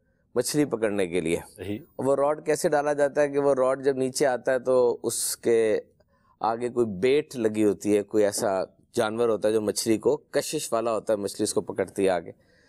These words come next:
Speaker 1: वो नीचे आया तो छोटी मछली लपकी उसकी तरफ उसको खाने के लिए,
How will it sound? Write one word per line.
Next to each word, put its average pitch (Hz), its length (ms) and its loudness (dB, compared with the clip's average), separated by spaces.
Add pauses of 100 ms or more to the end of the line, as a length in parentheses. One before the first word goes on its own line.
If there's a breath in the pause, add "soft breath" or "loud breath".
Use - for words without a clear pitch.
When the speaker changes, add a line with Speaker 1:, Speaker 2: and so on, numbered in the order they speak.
(240 soft breath)
Speaker 1:
वो 117 60 -2
नीचे 147 280 0
आया 165 240 0 (580 soft breath)
तो 120 400 4
छोटी 143 360 -4
मछली 151 300 -2
लपकी 160 480 0
उसकी 147 280 2
तरफ 127 200 2
उसको 123 220 -6
खाने 117 340 -6
के 95 140 -4
लिए, 87 200 -2